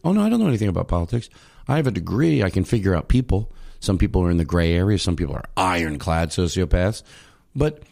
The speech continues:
um, it's not politics talking about Trump. You need to pass a test of, uh, your sanity." Mm-hmm. And then when you pass that, then we wanna hear what your views are. He goes, "I don't have a degree in politics. If you're asking me to talk politics, I fucking, I'll shut up. But if you're asking me to evaluate him as a human being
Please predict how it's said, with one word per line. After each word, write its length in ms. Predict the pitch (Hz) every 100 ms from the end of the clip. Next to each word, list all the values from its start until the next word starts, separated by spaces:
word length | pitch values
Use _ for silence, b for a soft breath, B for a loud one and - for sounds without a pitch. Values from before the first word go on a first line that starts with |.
| _ _ _
um, 180 | 160 190 -
it's 100 | -
not 240 | 311 -
politics 500 | - 139 247 120 -
talking 220 | 104 90
about 160 | 92 87
Trump. 240 | - 82 B B
You 140 | 208
need 180 | 220 208
to 60 | -
pass 340 | - 151 127 -
a 60 |
test 420 | - - 143 - 123
of, 240 | 101 95
uh, 140 | 101
your 220 | 92 90 95
sanity." 600 | - 190 214 85 73 - B B 110
Mm-hmm. 160 | 95
And 80 | 120
then 80 | 139
when 100 | 120
you 80 | 104
pass 280 | 110 104
that, 320 | 196 220 143 -
then 380 | 127 185 175 156
we 100 | 139
wanna 240 | 123 117
hear 180 | 113 107
what 140 | 98
your 100 | 98
views 280 | 90 101 85
are. 120 | 87
He 60 | 87
goes, 240 | 104 95 - B B
"I 140 | 92
don't 140 | 120
have 120 | 226 160
a 60 |
degree 260 | 101 87 92
in 80 | 85
politics. 560 | 92 82 80 175 - - B
If 160 | 92 -
you're 160 | 110 131
asking 220 | 131 123
me 80 | 104
to 40 |
talk 220 | 107 87
politics, 440 | - 160 160 90 78
I 140 | 71 -
fucking, 400 | - 110 - 95
I'll 120 | 123
shut 300 | - 98 82
up. 280 | 107 147 - B B _
But 100 | 101
if 120 | 98
you're 120 | 104 107
asking 220 | - 98
me 100 | 92
to 160 | 95 87
evaluate 480 | 101 101 95 90
him 120 | 87 90
as 160 | 78
a 40 | 85
human 280 | 90 82
being 500 | 76 151 147 110 127